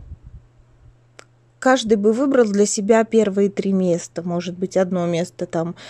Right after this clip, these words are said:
Кого-то выберет Лили, кого-то выберу я. Тоже подарок подарю. Поэтому приходите к нам в игру. И еще раз, э,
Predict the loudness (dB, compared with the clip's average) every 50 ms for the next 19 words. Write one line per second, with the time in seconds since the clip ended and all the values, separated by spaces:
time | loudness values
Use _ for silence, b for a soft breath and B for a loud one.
0 | B B B B -2 0 2 2 2 2 0 0 0 0 0 2 0 0 0 0
1 | 0 0 0 0 -2 -4 -4 -6 -8 -8 -2 -2 0 2 2 2 2 2 0 0
2 | 0 2 2 2 2 0 -2 0 -2 0 0 -2 -6 B B B B B _ 0
3 | 2 2 0 -2 -4 -4 -2 0 0 0 0 0 -2 -4 _ -4 0 0 0 2
4 | 0 -2 -4 b b b b b b b b b b b b b b b b b
5 | -20 _ _ 2 4 4 4 2 2 4 4 4 4 4 4 4 4 4 4 4
6 | 2 0 -4 -8 -14 _ _ _ _ _ _ _ _ _ _ _ -6 -4 0 2
7 | 2 4 4 2 -2 -4 -6 -2 0 2 2 2 2 2 2 0 2 2 4 4
8 | 6 6 6 6 4 2 -2 -4 -4 -2 -2 -4 -4 -4 -6 -8 -10 -12 -12 -10
9 | -8 -8 -4 -2 -2 -2 0 2 2 2 2 2 2 0 0 0 0 -2 -6 -6
10 | -6 -4 -2 0 0 0 -2